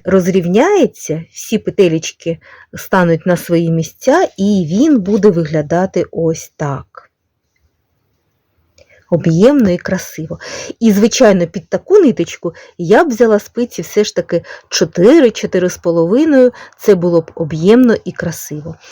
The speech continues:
Тож це варіант, якщо ви, як і я, любите гарну пряжу, але теплі речі для вас повинні бути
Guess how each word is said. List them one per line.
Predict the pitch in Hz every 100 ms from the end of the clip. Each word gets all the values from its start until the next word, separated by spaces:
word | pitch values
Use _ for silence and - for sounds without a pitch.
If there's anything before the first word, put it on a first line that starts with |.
| - _ -
Тож | 302 -
це | - 226
варіант, | 185 165 202 359 392 - - -
якщо | 185 185 - 269
ви, | 233 196
як | 175 160 -
і | 156
я, | 147 165 294 - - - -
любите | 180 214 196 160 - 156 160 _ _ _ _ _ _ _ _
гарну | 170 226 190 165 156 160 _
пряжу, | 170 185 294 320 339 -
але | 202 175 185
теплі | - 165 - 160
речі | 160 185 320 - - 320 - - - -
для | 180 196
вас | 226 269 339 - -
повинні | 202 196 254 254 185
бути | 175 240 233 214